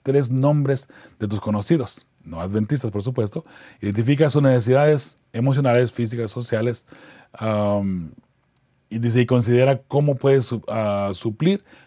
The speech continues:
personalmente esas necesidades. ¿De qué puedes hacer, de qué puedes hacer por ellos de manera particular durante la próxima semana? Ya, ¿no? Ahí dejamos esos desafíos para que usted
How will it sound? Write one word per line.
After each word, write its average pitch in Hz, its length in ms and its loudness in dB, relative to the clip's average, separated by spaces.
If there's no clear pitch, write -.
personalmente 147 800 2
esas 113 100 -4
necesidades. 101 680 -6
¿De 123 100 0
qué 160 80 4
puedes 156 220 2
hacer, 143 500 2
de 110 140 -2
qué 135 100 2
puedes 143 260 4
hacer 127 340 2
por 120 160 2
ellos 120 300 4
de 104 240 0
manera 104 340 0
particular 104 440 -2
durante 95 280 -4
la 90 100 -8
próxima 95 280 -8
semana? 147 360 -4
Ya, 87 120 -12
¿no? 120 100 -10
Ahí 104 220 -2
dejamos 107 360 0
esos 104 380 -6
desafíos 104 460 -2
para 95 240 -6
que 92 100 -12
usted 120 300 -4